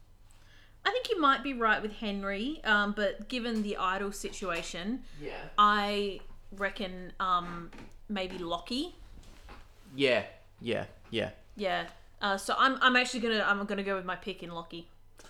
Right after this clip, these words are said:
Speaker 2: Oh, man.
Speaker 1: Yeah. And which would be the first one of our picks to go, if it was. Like, all four making the merge, Jake.
Speaker 2: Yeah, I mean, we're getting good at Survivor.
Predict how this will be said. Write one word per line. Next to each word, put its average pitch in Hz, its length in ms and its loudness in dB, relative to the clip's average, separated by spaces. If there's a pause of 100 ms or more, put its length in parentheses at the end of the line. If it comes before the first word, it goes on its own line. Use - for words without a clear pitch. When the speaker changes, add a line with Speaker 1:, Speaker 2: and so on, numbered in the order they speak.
(760)
Speaker 2:
Oh, 202 300 -4 (100)
man. 196 420 -2 (100)
Speaker 1:
Yeah. 175 180 -2 (560)
And 226 220 0
which 320 120 2
would 359 120 2
be 359 260 0
the 277 140 4
first 247 440 0
one 233 120 2
of 220 100 -2
our 196 140 2
picks - 260 -8
to 202 60 -10
go, 202 440 0 (160)
if 208 160 -4
it - 120 -12
was. 190 340 0 (300)
Like, 254 200 -2 (100)
all 302 260 10
four 320 260 -2
making 320 320 2
the 302 80 2
merge, 277 420 0
Jake. 175 220 2
Speaker 2:
Yeah, 143 220 4 (120)
I 147 120 6
mean, 165 220 2 (380)
we're 208 280 4
getting 214 240 4
good 147 200 6
at 123 100 2
Survivor. 107 600 2